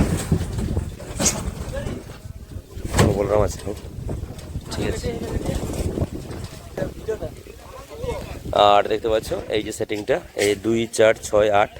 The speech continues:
এই আট পিস বেস উপরে উঠবে। আর এই সেটিংটা ভজাদা চালাবে, যেটা কিন্তু বাগনানে, আহ, ভজাদা ছিল, রাজুদা ছিল, আর বুবাইদা, তিনজন গিয়েছিল। তবে, আহ,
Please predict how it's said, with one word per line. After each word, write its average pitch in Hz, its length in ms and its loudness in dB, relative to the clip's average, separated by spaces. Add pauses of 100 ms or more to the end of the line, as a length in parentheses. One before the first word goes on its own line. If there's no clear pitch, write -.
(720)
এই 101 120 4
আট 98 200 2
পিস 110 260 0
বেস 107 220 4 (520)
উপরে 98 300 4
উঠবে। 98 260 2 (1700)
আর 92 380 4
এই 101 160 2
সেটিংটা 117 440 4
ভজাদা 104 360 6
চালাবে, 107 480 4
যেটা 101 220 2
কিন্তু 104 320 0
বাগনানে, 107 480 6
আহ, - 580 0
ভজাদা 104 380 8
ছিল, 123 240 4
রাজুদা 110 340 6
ছিল, 104 240 0
আর 95 720 0
বুবাইদা, 104 360 4 (100)
তিনজন 120 300 6
গিয়েছিল। 107 340 0 (680)
তবে, 104 200 6
আহ, 95 1160 -2